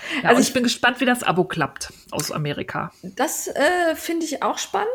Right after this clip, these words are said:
Speaker 2: Da bin ich, äh, auf deine Erfahrungsberichte gespannt. Äh, ich hab damals, als wir bei Spinnert und Gewollt beziehungsweise dem Strickfuchs waren,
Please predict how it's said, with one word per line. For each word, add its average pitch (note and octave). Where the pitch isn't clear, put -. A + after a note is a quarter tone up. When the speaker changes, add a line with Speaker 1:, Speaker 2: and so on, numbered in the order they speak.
Speaker 2:
Da D#4
bin D4
ich, D4
äh, C4+
auf A#3+
deine A3
Erfahrungsberichte A3
gespannt. E4
Äh, C4
ich A#3+
hab C#4+
damals, D#4
als C4
wir C4+
bei C4+
Spinnert D4+
und A#3+
Gewollt B3
beziehungsweise A#3+
dem A3+
Strickfuchs -
waren, C#4+